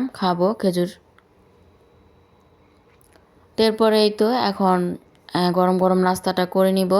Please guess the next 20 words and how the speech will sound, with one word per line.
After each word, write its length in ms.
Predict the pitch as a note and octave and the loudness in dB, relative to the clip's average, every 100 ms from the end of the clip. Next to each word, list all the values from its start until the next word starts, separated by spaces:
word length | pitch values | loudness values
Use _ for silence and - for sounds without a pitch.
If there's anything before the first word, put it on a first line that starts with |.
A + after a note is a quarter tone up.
| B3 | 0
তো 140 | F#3+ | 0
নাস্তার 340 | F3+ F3+ - G3+ | -2 -2 -4 -4
সাথে 300 | G3+ F#3+ G3+ | -2 -2 -2
হালুয়া 400 | G3 F3 F#3 G3+ | -2 0 0 -2
ছিল, 260 | - G3+ F#3+ | -2 0 0
আহ, 1300 | C4 - - - - - - _ _ _ - E3+ F3 | -2 -6 -20 -20 -20 -20 -20 _ _ _ -14 -6 -2
হোটেল 240 | F#3 F#3+ | -2 -2
থেকেই 280 | F#3+ G3+ G3+ | -2 0 0
নিয়ে 200 | G3 F#3+ | 0 0
আসছে 340 | F#3+ F#3+ - G3+ | 0 -2 -4 -2
হালুয়া। 380 | A#3 F3 F3+ F#3 C4 _ _ _ _ _ _ _ _ _ _ _ _ _ _ _ _ _ _ _ _ _ _ _ _ _ _ - - - - | 0 0 0 0 -4 _ _ _ _ _ _ _ _ _ _ _ _ _ _ _ _ _ _ _ _ _ _ _ _ _ _ -20 -20 -14 -4
আর 180 | F#3 F#3 | 0 0
এই 80 | F#3 | 0
তো 100 | G3 | 2
মুরগির 360 | F#3+ F#3+ F#3+ | 2 2 2
মাংসর 360 | F#3+ F#3 F3+ F#3+ | 2 0 0 -2
তরকারি 440 | F#3 F#3 F3+ F#3 | 0 -2 0 0
ছিল, 240 | F3+ - F#3 | -2 0 2
ওটা 260 | F#3+ F3+ F3 | 2 2 0
দিলাম। 340 | F3+ F3 G3+ | 2 2 0